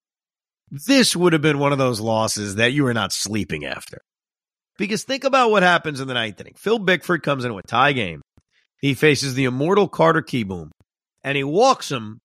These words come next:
on four pitches. Great. Tie game, bottom of the ninth inning. Why the hell not? Why not walk Carter Kieboom on four pitches? To make matters worse, he gets ahead of Jake Gallou oh and two,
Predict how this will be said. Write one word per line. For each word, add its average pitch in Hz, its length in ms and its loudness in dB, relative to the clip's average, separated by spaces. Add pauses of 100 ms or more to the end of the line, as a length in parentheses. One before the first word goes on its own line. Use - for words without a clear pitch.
on 131 160 -2
four 120 240 -6
pitches. - 400 -18 (680)
Great. 381 280 -2 (320)
Tie 277 240 2
game, 247 360 -4
bottom 175 280 2
of 180 60 0
the 170 60 -4
ninth 175 280 0
inning. 143 260 -6 (360)
Why 269 260 2
the 240 140 4
hell 175 220 0
not? 107 300 -8
Why 175 180 4
not 170 160 2
walk 139 260 -4
Carter 156 280 -4
Kieboom 117 540 -8 (380)
on 131 160 0
four 147 240 -2
pitches? - 340 -8
To 160 100 -8
make 254 200 0
matters 196 360 0
worse, 135 420 -6 (440)
he 233 180 -2
gets 220 320 0
ahead 196 460 2
of 262 140 -8
Jake 254 320 0
Gallou 196 440 2
oh 185 180 4
and 127 100 -10
two, 113 280 -4